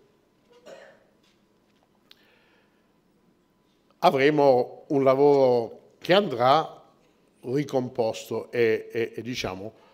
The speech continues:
riportato a quella pagina, pagina e mezzo di cui vi, eh, vi chiedo. Io sono, devo dire che sono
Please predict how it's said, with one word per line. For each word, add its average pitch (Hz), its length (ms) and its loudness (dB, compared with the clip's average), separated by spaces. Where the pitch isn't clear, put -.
riportato 117 920 -6
a 110 120 -10
quella 107 280 -6
pagina, 107 420 -6
pagina 101 380 -10
e 110 40 -6
mezzo 110 360 -10
di 98 180 -16
cui 101 340 -14
vi, 101 520 -14
eh, 104 220 -14
vi 101 440 -16
chiedo. - 380 -18
Io 139 400 -2
sono, 123 600 -2
devo 131 260 2
dire 143 240 0
che 113 80 -8
sono 113 480 -6